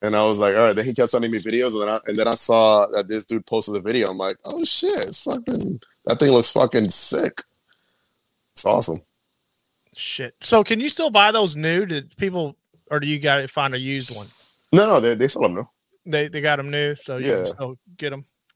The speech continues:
Speaker 1: They're not, you know, the O G Harley Davidson fairings, but they're, you know,
Speaker 2: Yeah.
Speaker 1: Ru-, Russ Wernerman makes 'em, um,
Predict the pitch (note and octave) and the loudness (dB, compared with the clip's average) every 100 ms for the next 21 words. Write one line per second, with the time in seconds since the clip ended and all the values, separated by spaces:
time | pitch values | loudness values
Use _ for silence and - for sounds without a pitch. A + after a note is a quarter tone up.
0 | - C3 D3+ D#3+ D3 C#3+ D3 A#2+ A#2+ C3 | -4 2 4 4 2 2 4 2 2 0
1 | C3+ G#2+ B2 A#2 B2 A#2 A2 E2+ A2+ C#3+ | 0 -2 -2 -2 -2 -2 -4 -8 -2 0
2 | C3 G2 - F2 E2+ - F2+ F2 F2+ G#2 | 2 2 2 0 -10 -8 -4 -4 -4 -6
3 | A2+ G2 F#2+ G2+ G2 - E3 C#3+ G#2 - | -8 -6 -2 -2 0 4 4 4 2 -2
4 | - A2+ A#2 G#2+ A2 G#2+ G#2+ A2 G2+ G#2+ | -2 0 0 -2 -2 -2 -2 -4 -2 -2
5 | G#2 G#2 G2 F#2+ F#2+ | 0 -2 -4 -6 -8